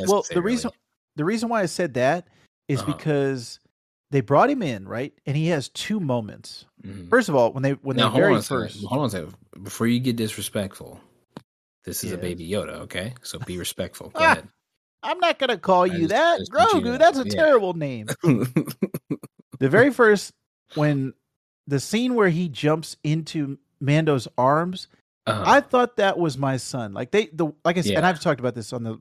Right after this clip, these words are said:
Speaker 1: previous episodes, the way they make his movements, the way they
Speaker 2: Mm-hmm.
Speaker 1: make him sound, like, these
Speaker 2: Yeah.
Speaker 1: guys are fathers, because all I could see was my son every time I saw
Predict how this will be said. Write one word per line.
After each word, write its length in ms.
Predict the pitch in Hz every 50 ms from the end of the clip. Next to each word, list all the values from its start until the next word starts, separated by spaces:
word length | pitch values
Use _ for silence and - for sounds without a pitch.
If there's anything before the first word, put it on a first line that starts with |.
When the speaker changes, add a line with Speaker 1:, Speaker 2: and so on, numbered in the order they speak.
| _ -
Speaker 1:
previous 300 | - 147 139 127 113 107
episodes, 380 | 131 113 117 110 123 107 101 -
the 80 | 127 127
way 120 | 160 196
they 180 | 214 214 190 175
make 320 | 135 123 127 143 147 -
his 480 | - - 139 127 123 113 107 - - - -
movements, 800 | - 110 117 147 208 226 196 180 196 202 196 190 - - - - _ _ _ _ _ _ _
the 60 | - 131
way 100 | 143 147
they 80 | 151 151
Speaker 2:
Mm-hmm. 60 | 143
Speaker 1:
make 180 | 143 143 -
him 120 | 127 104 98
sound, 640 | - - - 131 131 147 151 151 151 156 151 151 - _ _ _ _ _ -
like, 120 | 123 110
these 240 | 165 226 240 196 165
Speaker 2:
Yeah. 80 | 202 160
Speaker 1:
guys 120 | 147 117 123
are 100 | 113 104
fathers, 640 | - - 139 127 123 123 113 90 82 65 78 113 -
because 520 | - 131 - - 131 123 117 113 110 - _ _ _ _ _ _ _ _ _ _ -
all 220 | 156 165 180 185
I 100 | 180 170
could 160 | 160 156 131 -
see 180 | - - 147 143
was 180 | 131 117 98 117
my 140 | 113 110 107
son 420 | - - - 131 120 110 104 107 -
every 240 | - 139 131 143 147
time 180 | - - 135
I 100 | 117 110
saw 520 | 107 - - - 135 120 117 113 113 113